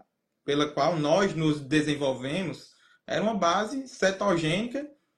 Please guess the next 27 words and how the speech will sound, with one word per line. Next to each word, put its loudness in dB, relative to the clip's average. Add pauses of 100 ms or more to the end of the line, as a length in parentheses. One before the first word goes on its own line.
(180)
meat-based, 2
né? -2
Ou -4
seja, 2
a 0
base 0
de -6 (400)
carnes, -2 (640)
a 0
base 2
de -6
consumo -4
de -2
proteína 0
animal. 0 (320)
Então, 0 (840)
a, 2
a 4
nossa 4
história, 2
o -8
nosso 2
familiar, 2
se -2
a 2
gente -2
for, 0